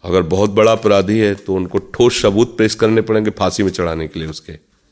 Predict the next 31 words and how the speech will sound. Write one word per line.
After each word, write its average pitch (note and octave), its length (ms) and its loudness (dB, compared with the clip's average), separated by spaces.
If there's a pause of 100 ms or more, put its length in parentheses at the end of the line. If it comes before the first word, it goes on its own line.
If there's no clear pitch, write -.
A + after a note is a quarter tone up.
(160)
ये F2+ 120 2
भी F#2+ 120 0
पूजा F2 340 -6
है, D#2+ 140 -12 (1600)
हमारी F2 340 0
सेवा F#2 420 2
है F#2 160 2
आपकी, F2 340 -4
तो F2+ 160 -12
वही D#2+ 160 -6
हम E2 100 -8
सेवा E2+ 300 -6
आपकी D#2 260 -12
करेंगे। G#2+ 460 -8 (1200)
उसमें G2 340 0
थोड़ी A#2 200 0
देखा B2 280 -2
जाता F2+ 280 -4
है, E2 120 -16 (720)
मान E2+ 100 -6
लो F2 100 4
आप F#2 280 0
चोर G#2+ 320 4
हो, G2+ 240 2
बदमाश F#2 640 0
हो, G2 100 2
हिंसक F#2 540 0
रूप G2 240 2
में G2+ 140 2
आए G2 180 2
हो, C3 520 -2